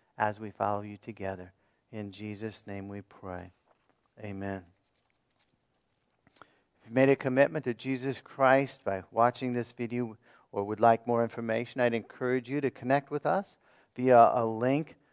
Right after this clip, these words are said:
below this video. We'll pray for you. We'll offer you some helpful materials. You can find more information about Life Church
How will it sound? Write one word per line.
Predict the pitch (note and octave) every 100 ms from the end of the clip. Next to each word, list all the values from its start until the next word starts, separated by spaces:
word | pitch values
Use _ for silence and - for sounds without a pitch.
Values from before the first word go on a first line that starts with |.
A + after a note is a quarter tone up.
| _ -
below | A#2+ B2 C3+ C#3
this | C3 -
video. | B2+ B2+ D3 F3 F#3 _ _
We'll | A#2 A2
pray | - A#2+ B2 A#2+
for | C#3
you. | C3+ C#3+ D#3+
We'll | G2+
offer | G2+ A#2 -
you | B2 B2+
some | - A#2
helpful | A2 A#2+ - A#2+
materials. | A#2 - A#2 C#3+ D#3+
You | A#2+
can | A#2 A2+
find | B2 B2
more | B2+ C3+
information | C3+ C#3 C3+ D3 E3 -
about | A2+ A2 G#2+ A#2+
Life | B2 C3 -
Church | A2 A2